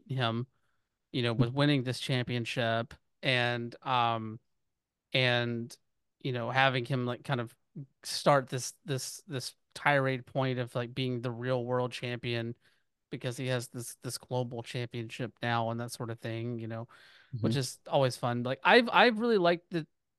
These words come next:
Speaker 1: the transition of Finlay into, like, this leader of Bullet Club. Like, I like
Speaker 2: Yep.
Speaker 1: what, like, this new attitude is also kinda influenced the new attitude of, of Bullet Club through the War Dogs faction of it.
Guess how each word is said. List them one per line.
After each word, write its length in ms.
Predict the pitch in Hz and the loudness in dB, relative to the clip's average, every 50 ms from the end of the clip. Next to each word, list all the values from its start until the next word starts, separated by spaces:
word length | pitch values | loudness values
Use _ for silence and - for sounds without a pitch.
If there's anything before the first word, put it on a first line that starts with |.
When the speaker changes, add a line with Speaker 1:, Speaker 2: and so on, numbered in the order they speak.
| _ _ - | _ _ -8
Speaker 1:
the 120 | 165 160 | -6 -4
transition 580 | 151 - - 165 156 147 139 156 143 - 170 151 | -2 2 4 4 4 4 4 2 2 2 2 2
of 80 | 151 139 | 0 0
Finlay 440 | - 165 156 151 151 151 156 151 | 0 2 2 4 4 2 2 2
into, 400 | 147 143 143 - - 147 143 143 | 2 0 0 -2 -2 -2 -2 0
like, 220 | 135 139 135 135 - - | 2 2 2 0 0 -4
this 220 | 143 135 131 - | -6 -6 -6 -6
leader 360 | 143 135 131 127 135 131 131 | -6 -4 -2 0 0 2 0
of 140 | 131 127 143 | 0 -2 -2
Bullet 240 | - 135 131 131 - | -2 -2 -2 -4 -4
Club. 380 | - - 143 139 139 135 131 | -2 2 2 4 4 4 2
Like, 180 | 135 127 123 117 - - - - - | 0 0 -2 -2 -8 -18 -18 -2 4
I 120 | - - | 6 6
like 240 | 165 160 190 202 202 | 8 10 10 10 10
Speaker 2:
Yep. 80 | 208 190 | 10 8
Speaker 1:
what, 160 | 185 175 - - | 6 6 6 4
like, 220 | 156 160 156 151 | 0 0 0 0
this 200 | - 160 147 - | -2 -4 -2 -2
new 160 | 151 147 147 | 0 0 2
attitude 460 | 117 120 131 147 147 139 - 147 139 | 4 6 6 6 4 4 2 0 0
is 100 | 135 127 | 0 2
also 300 | 135 139 139 135 - 147 | 2 2 2 2 0 -2
kinda 220 | 131 - 135 131 127 | 0 0 0 0 0
influenced 720 | - 139 143 139 - - 165 156 139 139 135 - - - | -2 -2 -2 -2 -2 -4 -2 -2 -2 -2 -4 -8 -8 -8
the 80 | 135 | -6
new 260 | 123 120 123 131 135 131 | -4 -2 -2 0 2 4
attitude 380 | 127 131 135 131 - 143 131 | 4 4 2 0 -2 -4 -6
of, 100 | 127 117 - _ _ - | -6 -8 -12 _ _ -2
of 180 | 143 127 120 - _ _ _ - | -2 -2 -2 -4 _ _ _ -2
Bullet 240 | 139 135 147 147 - | -2 0 0 -2 -2
Club 280 | - 160 147 139 135 - | 2 2 2 2 2 0
through 100 | 147 131 | -4 -4
the 100 | 117 113 | -4 -4
War 220 | 107 117 139 151 | -2 0 0 2
Dogs 460 | 151 165 170 170 170 160 170 - - - _ _ _ _ _ _ _ _ _ _ _ _ _ _ _ _ _ _ _ _ _ _ _ _ _ _ - - | 4 6 6 6 6 2 -2 -10 -12 -14 _ _ _ _ _ _ _ _ _ _ _ _ _ _ _ _ _ _ _ _ _ _ _ _ _ _ 0 6
faction 480 | - 185 185 175 - - 196 190 185 | 8 8 8 6 4 2 4 4 6
of 180 | 185 190 190 202 | 4 4 4 4
it. 200 | 202 196 185 | 2 2 0